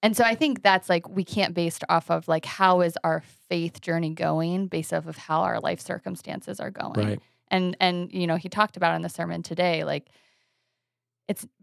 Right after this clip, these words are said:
Speaker 1: the pruning process isn't going to be easy.
Speaker 2: Yeah, it's
Speaker 1: And
Speaker 2: not gonna
Speaker 1: God
Speaker 2: be
Speaker 1: will
Speaker 2: fun.
Speaker 1: use all the things of this life. Um, and yeah, so that's gonna be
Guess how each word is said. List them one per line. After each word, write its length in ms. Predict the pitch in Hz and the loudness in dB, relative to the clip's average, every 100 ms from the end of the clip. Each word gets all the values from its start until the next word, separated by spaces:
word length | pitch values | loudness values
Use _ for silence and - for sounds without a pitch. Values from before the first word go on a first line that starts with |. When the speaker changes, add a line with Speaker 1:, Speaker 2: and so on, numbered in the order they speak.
| - | 0
Speaker 1:
the 100 | 185 | 0
pruning 360 | - 254 247 | 2 2 2
process 540 | 214 190 190 - 190 - | 0 0 -2 -2 -4 -4
isn't 260 | 196 185 180 | -6 -6 -4
going 220 | 175 170 | -4 -4
to 80 | 165 | -4
be 200 | 180 - | -12 -6
easy. 240 | 180 190 196 | -6 -4 2
Speaker 2:
Yeah, 280 | 202 190 120 | 4 4 2
it's 40 | - | 0
Speaker 1:
And 100 | 185 | 2
Speaker 2:
not 100 | 104 | 4
gonna 120 | 180 | 6
Speaker 1:
God 60 | |
Speaker 2:
be 20 | - | 6
Speaker 1:
will 60 | 147 | 6
Speaker 2:
fun. 140 | 135 | 6
Speaker 1:
use 220 | 185 - | 2 0
all 140 | 175 180 | 2 2
the 100 | 180 | 0
things 420 | - 170 170 170 | -2 -4 -4 -8
of 100 | 165 | -6
this 260 | 165 - | -8 -8
life. 580 | 170 160 175 165 160 - - | -2 2 2 2 -4 -12 -8
Um, 520 | 170 160 170 175 175 185 _ _ _ - | -4 -4 -4 -8 -14 -20 _ _ _ -4
and 540 | 185 175 170 160 165 - - _ _ _ _ _ _ 190 | -2 0 -2 -4 -8 -12 -20 _ _ _ _ _ _ 0
yeah, 180 | 180 180 | 2 2
so 160 | - | -2
that's 300 | 170 160 170 | 0 0 0
gonna 200 | - 170 | -6 -6
be 360 | 165 156 156 175 | -6 -6 -6 -8